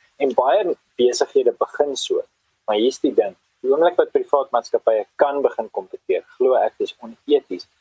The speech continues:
om hulle uit die mark uit te hou as jy as staat wil wins maak. As jy kan bewys dat op die groot skaal gaan hulle die massas uitbuit, goed, kom ons voer daai gesprek. Maar ek kan nie dink aan 'n geval waar dit sou gebeur nie.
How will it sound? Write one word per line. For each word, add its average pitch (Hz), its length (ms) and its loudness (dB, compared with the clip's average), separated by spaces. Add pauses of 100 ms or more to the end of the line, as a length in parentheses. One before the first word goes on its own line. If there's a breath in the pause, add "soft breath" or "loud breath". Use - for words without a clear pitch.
(140)
om 104 60 -20
hulle 104 120 2
uit 113 140 4
die 123 60 -4
mark 110 280 0
uit 113 140 0
te 104 80 0
hou 90 200 0 (220)
as - 160 -2
jy 110 100 4 (100)
as 123 120 -2
staat 117 360 0
wil 101 180 0
wins 101 280 -4
maak. - 200 -2
As 113 80 -6
jy 131 100 0
kan 160 160 0
bewys 113 440 0 (200)
dat 113 120 -4
op - 60 -14
die 113 80 -4
groot 147 360 0
skaal 107 260 0
gaan 101 180 -10
hulle 104 180 0
die 101 200 -4 (220)
massas 110 500 -2
uitbuit, 123 540 -2
goed, - 140 -2
kom 127 140 -2
ons 120 180 -10
voer 131 160 2
daai 107 240 4
gesprek. - 460 -2 (380)
Maar - 200 0 (140)
ek 120 160 -2
kan 147 140 0
nie 156 100 0
dink 120 200 -2
aan 113 100 0
'n 104 60 -2
geval 113 240 0
waar 104 100 2
dit 101 160 -2
sou 101 140 0
gebeur 117 420 0
nie. 165 160 -4